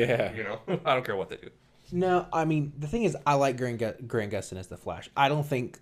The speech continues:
Speaker 3: I don't think his size would, would steer me either way. I, I think, I think he works for the universe in the C W. I
Speaker 1: Right.
Speaker 3: don't know if he fits the world that is the D C U right now.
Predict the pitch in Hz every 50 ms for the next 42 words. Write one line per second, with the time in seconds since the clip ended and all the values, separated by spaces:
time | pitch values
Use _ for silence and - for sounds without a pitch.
0 | _ _ - - 127 127 131 117 - 131 117 - - 107 - - - 110 104 101
1 | 101 98 95 92 90 - 107 104 104 101 98 95 92 87 87 - - - _ _
2 | - - - - _ _ _ - 113 110 104 98 90 - - - - 104 98 98
3 | 95 78 80 95 87 78 76 80 71 58 55 - - - - 107 101 - - -
4 | - 113 120 - 147 - - - 143 170 170 214 214 - 180 170 147 147 147 139
5 | - - - 135 120 117 110 131 151 147 143 131 139 131 131 - - 135 123 110
6 | 107 104 104 101 - - 107 95 107 104 104 98 101 95 92 95 90 - - -
7 | - 92 92 92 92 92 123 120 113 113 135 131 131 135 131 127 120 - - 127
8 | 117 - - 120 113 107 - - - - 113 110 113 104 95 101 107 110 107 107
9 | 107 104 101 98 95 104 101 101 95 98 - 101 98 95 95 95 98 98 92 87
10 | 101 98 92 - - 98 92 98 98 90 92 90 87 - 80 90 92 98 107 131
11 | 147 175